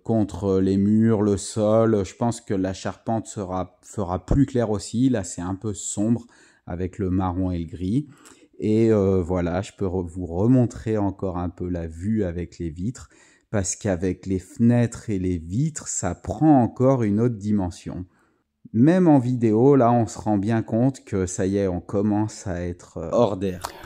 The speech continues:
Voilà, j'espère que cette vidéo vous a plu. Comme d'hab, dites-moi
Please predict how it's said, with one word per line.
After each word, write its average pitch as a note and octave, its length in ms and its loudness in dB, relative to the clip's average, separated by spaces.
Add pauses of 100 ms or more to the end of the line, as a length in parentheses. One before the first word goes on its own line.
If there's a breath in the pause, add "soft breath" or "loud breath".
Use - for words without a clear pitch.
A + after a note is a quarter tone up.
(120)
Voilà, C3+ 400 10
j'espère C#3+ 360 4
que - 40 -12
cette D3+ 140 6
vidéo B2+ 380 8
vous A#2+ 180 8
a A#2+ 80 10
plu. D3 340 8 (300 loud breath)
Comme D3+ 240 8
d'hab, C#3 340 8 (440 soft breath)
dites-moi D#3+ 580 8